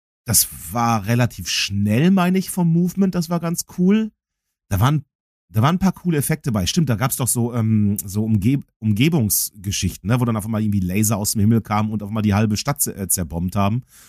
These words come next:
Und überhaupt, stimmt, die ganzen Gebäude konntest du, ähm,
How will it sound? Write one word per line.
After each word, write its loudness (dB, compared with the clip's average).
Und 2
überhaupt, 2
stimmt, -2
die -4
ganzen -2
Gebäude 2
konntest -2
du, 0
ähm, 0